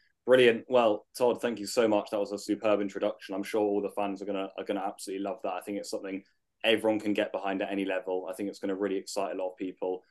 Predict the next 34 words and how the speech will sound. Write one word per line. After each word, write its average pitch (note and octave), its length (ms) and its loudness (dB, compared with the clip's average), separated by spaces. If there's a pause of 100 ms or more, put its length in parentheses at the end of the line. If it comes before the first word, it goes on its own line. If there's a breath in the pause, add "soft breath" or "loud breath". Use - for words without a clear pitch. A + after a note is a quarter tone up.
(240)
Um, F#2+ 260 0
Andy, G#2 400 2
again, G2+ 300 0
thank G#2 220 -6
you G2+ 80 -6
for G2+ 100 -2
your F#2+ 80 0
time. F#2 400 -2 (360)
Thank A2+ 220 -2
you G#2 140 4
to G#2 100 -2
all G#2 60 4
the G2+ 80 4
listeners. G2 600 0 (260)
Um, F#2 340 2
we'll G#2 140 2
just A2+ 220 0
sign A2 220 2
off G2+ 140 -2
there G#2 240 4
if, F#2+ 100 0 (120)
i-, F#2 220 -6 (240)
if - 80 -8
everyone's F#2+ 320 -4
happy F#2+ 260 -6
with F2+ 120 -6
that, F#2+ 180 -4
because F2+ 180 -10
I F#2 40 -16
think F#2+ 140 -8
that F2+ 60 -6
was F2+ 120 -8
a F#2 60 -8
really, F#2 380 -6